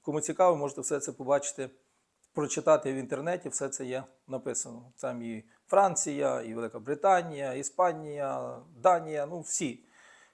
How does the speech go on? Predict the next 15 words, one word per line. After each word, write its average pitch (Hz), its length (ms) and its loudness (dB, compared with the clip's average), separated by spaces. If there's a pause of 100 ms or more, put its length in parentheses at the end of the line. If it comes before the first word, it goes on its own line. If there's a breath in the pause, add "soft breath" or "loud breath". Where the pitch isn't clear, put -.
І 151 60 -8
це 185 160 8
дуже 202 240 6
добре. 127 340 6 (420)
Тобто 131 420 0
ми 160 320 0 (400)
розуміємо, 185 580 2
що - 160 0
ми 170 140 4
не 170 140 4
самі, 180 240 2
як, 165 140 4
до 143 80 2
речі, 139 280 0
написав 135 520 -2